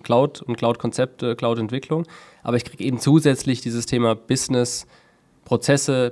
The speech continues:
Business-Themen, Business-Integrationen mit, was mich eigentlich in meinem Profil nochmal, ja, komplettiert und mir einfach nochmal weitere Möglichkeiten für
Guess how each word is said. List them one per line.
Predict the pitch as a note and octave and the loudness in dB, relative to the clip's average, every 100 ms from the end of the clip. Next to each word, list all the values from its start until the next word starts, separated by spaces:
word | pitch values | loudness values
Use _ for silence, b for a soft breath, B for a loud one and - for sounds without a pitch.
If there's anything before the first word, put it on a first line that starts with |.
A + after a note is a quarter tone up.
| - | -4
Business-Themen, | A#2+ B2+ A#2+ - - C3 B2+ A#2+ A2+ | -6 -4 -6 -10 -4 -2 0 0 -2
Business-Integrationen | B2 A#2+ A2+ A#2+ A#2+ A#2 - - B2 C3 A#2+ | -4 -4 -4 -4 -2 -4 -2 0 2 4 2
mit, | A#2 B2+ C3 | 2 0 0
was | A#2+ - | 0 2
mich | A#2 - | -2 0
eigentlich | A#2 C3+ B2+ - | 2 2 2 0
in | A2 | -2
meinem | A2 G#2+ G#2+ G#2 B B _ | -2 -2 -4 -6 B B _
Profil | - G#2+ - F#3 F3+ C3+ C#3 - - - | -6 -4 2 4 6 4 2 -4 -18 -4
nochmal, | A#2+ A#2 G#2+ G#2+ G#2 B2+ C#3+ D#3+ D#3 | -2 0 0 0 -2 -6 -12 -16 -12
ja, | - G#2+ | -8 -6
komplettiert | - C3+ A2+ G2+ - C#3+ F#3+ - | 0 0 0 -4 0 0 0 -4
und | A2+ | -4
mir | A#2 | -2
einfach | A2 A#2 | -4 -4
nochmal | A#2 A#2 A#2 A2+ A2+ | -4 -2 0 2 2
weitere | A2 B2+ C#3+ A#2+ | 2 4 4 4
Möglichkeiten | A#2+ C3+ B2 - B2 A#2+ B2 | 6 4 0 -2 0 0 -2
für | A#2 - A2+ A#2 | -4 -2 2 0